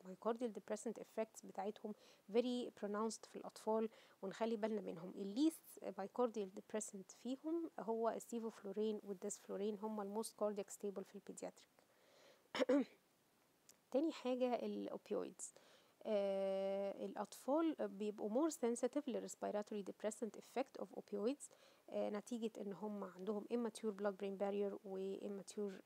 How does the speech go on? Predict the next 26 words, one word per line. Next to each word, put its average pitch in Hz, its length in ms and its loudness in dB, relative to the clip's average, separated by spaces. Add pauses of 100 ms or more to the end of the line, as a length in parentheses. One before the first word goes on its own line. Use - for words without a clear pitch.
آه، 180 200 -6
liver 196 220 -4
enzymes، 226 500 0 (400)
فهم 202 1000 -2
more 262 240 4
prone - 220 -4
لل 202 440 2
respiratory 208 580 -4
depressant 208 300 -6
effect. - 400 -8
فسهل 233 340 -2
قوي 226 180 0
الطفل - 440 -8
ياخد 202 540 -2
مثلًا 202 540 -4 (100)
لو 190 260 -2
awake 208 380 0
ياخد، 208 300 -2
لو 196 140 -4
خد 208 280 0 (100)
واحد 202 340 -2
mic 202 280 -2
per 190 40 -6
K 208 240 -4
G 202 60 -4
fentanyl 208 480 -2